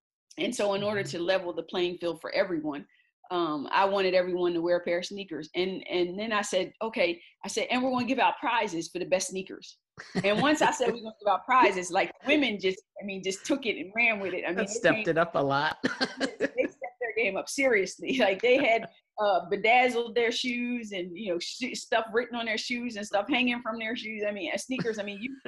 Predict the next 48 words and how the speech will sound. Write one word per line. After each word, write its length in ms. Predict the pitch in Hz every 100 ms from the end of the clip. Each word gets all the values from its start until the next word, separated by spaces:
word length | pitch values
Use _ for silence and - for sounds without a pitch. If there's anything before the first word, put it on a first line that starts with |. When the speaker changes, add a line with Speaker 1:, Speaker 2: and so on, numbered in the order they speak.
| 190
Speaker 1:
you 140 | 233 285
Speaker 2:
<laughs> 20 |
Speaker 1:
name 180 | 285 277
it, 120 | 269 -
they 300 | 453 - 403
did 100 | 339
it. 280 | - _ 185
Um, 340 | 185 165 160
which, 140 | 214 214
which 580 | - - - - - -
I 80 | -
thought 220 | - 226
was 120 | 196 -
cool 260 | - 190
because 300 | 180 180 180 -
people 240 | 254 208 170
really 240 | 196 190
got 180 | 180 175 175
into 220 | 170 165
that, 160 | 156 - - _ _ _ 170
um, 420 | 165 143 135 -
into 260 | 214 220 214
that 180 | 196 185
mentality 640 | 180 185 196 180 180 170
of, 200 | 156 156 -
"Okay, 360 | 180 180 165 170 202
all 140 | 196
right, 180 | 165 139
we 120 | 190
all 240 | 196 190
wearing 180 | 170 165
sneakers." 340 | - 170 151 -
And 160 | 202 214 - -
one 180 | 233 277
of 60 |
the 40 | 262
things 140 | 233
they 100 | 208
realized 380 | 202 208 185 185
after 220 | 185 190
the 80 | 170
very 240 | 175 170 175
first 220 | 254 262
event, 280 | 180 170 -
especially 420 | - - - - 175
the 80 |
women, 280 | 175 170 170 - _ _ -
were, 400 | 185 185 170